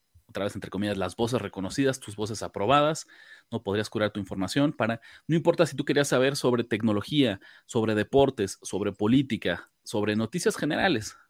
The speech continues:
tú armabas tus seguidores, o sea, tu-, tus seguidos más bien, y, y tenías acceso rápido, express, a las noticias que tú querías.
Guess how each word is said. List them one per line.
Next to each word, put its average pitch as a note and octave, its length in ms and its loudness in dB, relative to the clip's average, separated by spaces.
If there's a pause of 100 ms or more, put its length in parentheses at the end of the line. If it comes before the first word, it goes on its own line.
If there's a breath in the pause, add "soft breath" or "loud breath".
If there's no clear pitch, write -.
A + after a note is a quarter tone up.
(340)
tú C#3+ 340 2 (260)
armabas G#2+ 480 0
tus F#2+ 360 -8
seguidores, F#3+ 540 -2
o - 40 -20 (520 soft breath)
sea, F#2+ 300 -2
tu-, F2+ 160 -6
tus - 140 -8
seguidos F#3 440 0
más C#3 140 0
bien, G3+ 260 -2 (340 soft breath)
y, A2 240 -10
y A#2+ 260 0
tenías A2 400 -2
acceso A2 500 -4
rápido, C#3+ 600 0
express, - 580 -4
a G#2+ 260 -6
las F#2+ 220 -8
noticias G#2 420 -8
que - 100 -20
tú F#2 120 -10
querías. - 400 -12